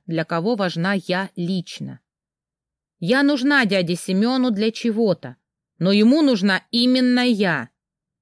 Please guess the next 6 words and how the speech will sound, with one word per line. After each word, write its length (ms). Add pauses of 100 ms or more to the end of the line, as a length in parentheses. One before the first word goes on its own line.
Не 160
Машка 400
Квасикова, 840 (240)
не 180
Денис 360
Петров, 560